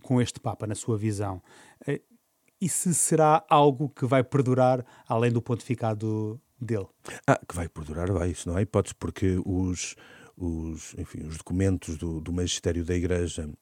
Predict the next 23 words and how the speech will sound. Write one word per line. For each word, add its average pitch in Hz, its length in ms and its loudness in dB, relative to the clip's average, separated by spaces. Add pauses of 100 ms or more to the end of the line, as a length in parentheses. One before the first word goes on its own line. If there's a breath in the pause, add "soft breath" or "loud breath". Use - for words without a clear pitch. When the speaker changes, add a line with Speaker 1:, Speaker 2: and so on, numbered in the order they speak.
(160)
Speaker 2:
eh, 78 440 -6
e 80 120 -8
dos, 80 420 -10
e 85 80 -10
dos 80 160 -8
romanos 87 320 -6
pontífices, 92 720 -4 (180)
pontíficos 90 560 -6 (400 soft breath)
são, 113 540 4
eh, 110 500 2
são 127 120 0
documentos 110 360 -2
que, 147 480 0
que, 123 140 -4 (260)
que - 120 -14
perduram 73 400 -6 (240)
e - 120 -6
que, - 160 -8 (440)
e 82 60 -8
que - 100 -12
de 82 80 -2
alguma 87 220 0
maneira 95 500 2